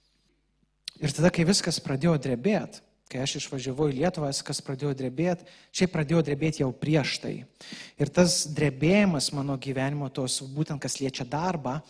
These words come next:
jis tai taip mane stipriai paveikė, kad man net pradėjo streikuot sveikata.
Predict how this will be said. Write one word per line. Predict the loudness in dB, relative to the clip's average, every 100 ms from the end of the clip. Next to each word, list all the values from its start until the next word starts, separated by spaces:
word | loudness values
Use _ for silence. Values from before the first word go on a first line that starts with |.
| -20 -20 -20 _ -4
jis | -2 -2
tai | 0 -2
taip | -2 2 2 2
mane | 0 0
stipriai | -2 -4 -4 -2 -4
paveikė, | 2 2 4 2 0 -4 -4 -6 -10 _ _ _ _ _ _ _ _ _ -4
kad | -2 2
man | 2
net | 2 0
pradėjo | -2 2 2 2
streikuot | 0 -4 0 0 0
sveikata. | 0 -2 -2 -4 -2 -2